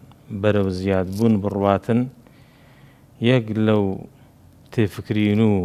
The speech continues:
بیرکردنەوانە ئەوەیە کەوا ئێمە فەهمی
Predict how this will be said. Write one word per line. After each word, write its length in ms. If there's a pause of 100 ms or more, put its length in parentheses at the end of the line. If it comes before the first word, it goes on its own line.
(560)
بیرکردنەوانە 880
ئەوەیە 380
کەوا 240 (100)
ئێمە 260 (2250)
فەهمی 480